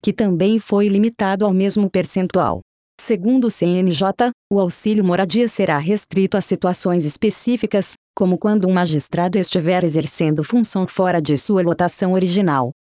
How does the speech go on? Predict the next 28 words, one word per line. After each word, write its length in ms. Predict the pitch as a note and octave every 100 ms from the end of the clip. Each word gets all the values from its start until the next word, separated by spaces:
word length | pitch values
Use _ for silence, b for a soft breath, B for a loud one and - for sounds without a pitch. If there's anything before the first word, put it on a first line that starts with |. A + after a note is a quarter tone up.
| _ _ -
Já 300 | F3+ G3+ F3
a 40 |
gratificação 840 | E3+ F3+ F#3+ - - E3 - F#3+
voltada 580 | F#3+ G#3+ A3+ F#3 D#3+ D3
à 40 | C#3+
primeira 420 | - F3 F3 D#3+
infância 480 | D3 F#3+ G3 - G#3+
foi 160 | G3
justificada 800 | F3+ F#3 - A3 G3+ F#3+ F3+ F3+
como 220 | - G#3
medida 420 | G3+ E3+ E3+ E3+ F3
de 100 | F3+
proteção 560 | F#3+ F3 E3 - E3+
social 520 | D#3+ F3+ F3 F#3 D#3
e 40 | E3+
de 120 | G3
promoção 560 | G3 F#3+ F3 - G3 F#3
da 100 | F#3
igualdade, 720 | E3 F#3 F3 E3 D#3 C#3+ B2+ - -
especialmente 800 | D#3 - F3 G3 F#3+ F3 F#3 G3
para 200 | G#3 G3+
mulheres 460 | G3+ F#3 F3+ F#3 -
que 140 | -
enfrentam 500 | F3+ - F3 F3 F#3
desigualdades 840 | F3 F3+ F3+ E3 D#3 E3 F3 F3+
no 120 | G3
ambiente 480 | F#3 E3+ D#3+ E3+ E3+
profissional. 720 | - F#3 - - G3 E3 A#2